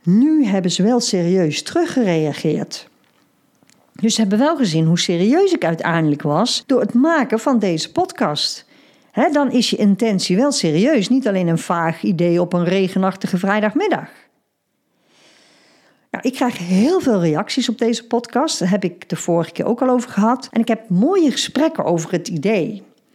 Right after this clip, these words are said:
En uiteindelijk overheerst één mening. Mensen hebben geen belang bij een oplossing voor het probleem.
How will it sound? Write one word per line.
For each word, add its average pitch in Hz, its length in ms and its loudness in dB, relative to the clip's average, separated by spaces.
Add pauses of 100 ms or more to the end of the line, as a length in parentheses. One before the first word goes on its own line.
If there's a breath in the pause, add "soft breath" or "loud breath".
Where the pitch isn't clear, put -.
(600 soft breath)
En 220 260 0
uiteindelijk 311 1300 0 (280)
overheerst 202 1120 0
één 277 420 2
mening. 180 560 0 (2500)
Mensen 262 680 2
hebben 175 260 0
geen 254 560 0
belang 170 640 2 (160)
bij 165 300 0
een 147 200 -2
oplossing 160 680 -2
voor 151 240 -2
het - 160 -8
probleem. 147 640 -2